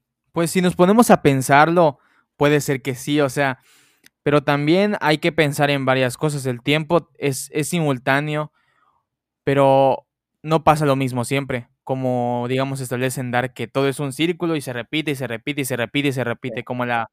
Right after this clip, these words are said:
Speaker 1: la fábula del huevo, del huevo y la gallina.
Speaker 2: Sí. ¿Tú has escuchado una vez del...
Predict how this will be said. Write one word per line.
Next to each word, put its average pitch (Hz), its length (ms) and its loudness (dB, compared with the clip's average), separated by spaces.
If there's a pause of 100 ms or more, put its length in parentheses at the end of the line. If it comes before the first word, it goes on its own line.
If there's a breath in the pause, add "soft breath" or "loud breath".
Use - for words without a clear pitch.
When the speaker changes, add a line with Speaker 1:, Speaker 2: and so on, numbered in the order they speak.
(680)
Speaker 1:
la 131 140 -6
fábula 156 320 2
del 127 340 -2
huevo, 143 240 4
del 131 220 -2
huevo 147 240 4
y - 20 4
la 127 120 2
gallina. 117 380 -4 (800)
Speaker 2:
Sí. 117 320 -8 (720)
¿Tú 143 140 6
has 151 160 4
escuchado 135 500 2
una 135 200 2
vez 120 260 0
del... 104 300 -2